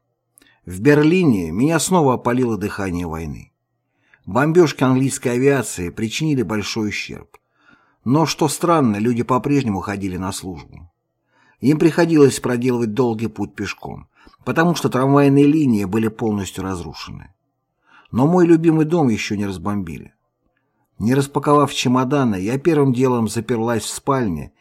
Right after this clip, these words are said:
чтобы прочесть ждавшую меня пачку писем с фронта.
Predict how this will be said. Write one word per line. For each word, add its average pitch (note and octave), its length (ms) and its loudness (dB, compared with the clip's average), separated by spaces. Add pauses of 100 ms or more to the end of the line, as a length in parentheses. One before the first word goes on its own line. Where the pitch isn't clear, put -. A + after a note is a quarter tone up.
(280)
чтобы A#2 240 -4
прочесть A#2+ 560 -2
ждавшую G#2+ 580 -6
меня G2+ 180 -2
пачку G2+ 460 -6
писем F2+ 380 -8
с - 80 -12
фронта. - 480 -14